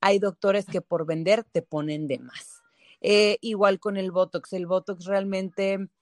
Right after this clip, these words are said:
al menos en mi caso, yo lo hago como súper natural. Lo que necesites te voy a aplicar. Aquí hay mucha gente que por vender el bote entero, decirte, "¿Sabes qué?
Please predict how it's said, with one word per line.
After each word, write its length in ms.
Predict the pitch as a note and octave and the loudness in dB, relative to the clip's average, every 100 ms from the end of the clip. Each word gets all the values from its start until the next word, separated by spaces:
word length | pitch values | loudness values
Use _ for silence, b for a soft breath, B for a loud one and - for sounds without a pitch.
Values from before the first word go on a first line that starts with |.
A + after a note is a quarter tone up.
| _ | _
al 140 | - E3+ | -10 -6
menos 260 | F#3 F#3+ | -6 -4
en 140 | F#3 G3 | -2 -2
mi 120 | G#3 | -2
caso, 440 | - A#3 G3 G3 | 2 2 2 2
yo 160 | F#3 F3+ | 2 2
lo 100 | E3+ | 2
hago 180 | E3+ F3 | 2 0
como 220 | E3 D#3+ | -4 -6
súper 440 | - F3+ D#3 D#3+ D#3 | -6 -10 -6 -4 -2
natural. 500 | D#3+ - E3 E3 D#3+ | -4 0 2 4 4
Lo 220 | F3 - | 0 0
que 100 | G3 | -2
necesites 800 | G3+ F#3+ G#3 - B3 G#3+ C4+ C4+ | -2 0 -2 0 -4 2 2 2
te 120 | G3+ | -2
voy 280 | E3+ E3 E3+ | 2 2 2
a 100 | F3 | -2
aplicar. 560 | F#3+ F3 - C#3 - - - _ B B B | -4 -8 -6 -6 -6 -12 -12 _ B B B
Aquí 400 | G3 F3 G#3 A3 | 2 2 -4 -4
hay 80 | |
mucha 420 | A3+ A3+ G#3+ A3 G#3 | -2 -4 -4 -2 -4
gente 400 | A3 A3 G#3+ G#3 | -2 -4 -2 -4
que 140 | F3 | -6
por 180 | - D#3+ | -4 -4
vender 320 | E3+ E3+ F#3 | -4 -2 0
el 140 | F#3+ | 0
bote 280 | F#3 F#3 - | -2 -4 -2
entero, 480 | F#3 F3 G3+ G3 F#3+ | -6 -6 -2 0 0
decirte, 340 | F3 E3+ E3+ D#3+ | 0 -4 -12 -8
"¿Sabes 300 | F3 F3+ - | -4 -4 -4
qué? 280 | F#3+ G3+ | -6 -4